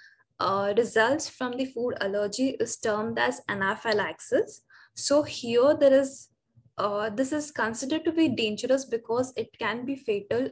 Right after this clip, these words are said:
or this, um, this is very dangerous in terms of it develops number of symptoms,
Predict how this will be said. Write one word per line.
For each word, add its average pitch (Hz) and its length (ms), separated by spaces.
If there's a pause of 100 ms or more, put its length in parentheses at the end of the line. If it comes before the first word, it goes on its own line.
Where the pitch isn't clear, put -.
or 208 440 (320)
this, 254 560 (280)
um, 202 580 (880)
this 262 160
is 262 100
very 254 280
dangerous 233 580
in 233 140
terms 233 400
of 269 220 (320)
it 226 160
develops 240 480
number 226 340
of 302 220
symptoms, 226 760